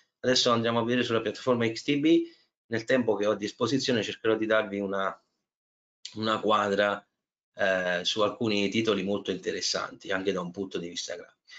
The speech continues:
Quindi abbiamo tutta una serie di, eh, di settori che possiamo andare a cercare. Ho messo alcuni titoli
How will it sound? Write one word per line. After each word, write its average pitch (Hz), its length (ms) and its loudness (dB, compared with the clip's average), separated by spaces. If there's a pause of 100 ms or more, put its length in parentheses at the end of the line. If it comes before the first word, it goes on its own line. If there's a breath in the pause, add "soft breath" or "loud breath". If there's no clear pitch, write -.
(320 loud breath)
Quindi 139 180 4
abbiamo 117 400 2
tutta 139 240 -8
una 120 120 0
serie 127 300 2
di, 117 320 -4 (320)
eh, 98 640 0 (960)
di - 160 -8
settori 110 420 0
che 98 140 0
possiamo 101 420 0
andare 101 340 0
a 98 80 -4
cercare. 113 760 -2 (100)
Ho 104 80 -6
messo 110 240 0
alcuni 104 320 -2
titoli 98 500 0